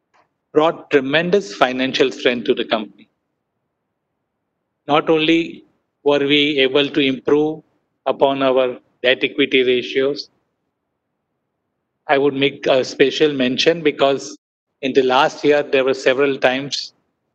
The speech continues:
uh, investors and analysts were concerned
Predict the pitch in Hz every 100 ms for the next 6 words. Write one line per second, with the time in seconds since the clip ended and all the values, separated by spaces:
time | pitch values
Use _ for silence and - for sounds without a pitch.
0 | _ _ 139 127 135 147 135 143 143 156
1 | 147 139 139 131 131 139 143 139 139 131
2 | 131 123 - 139 131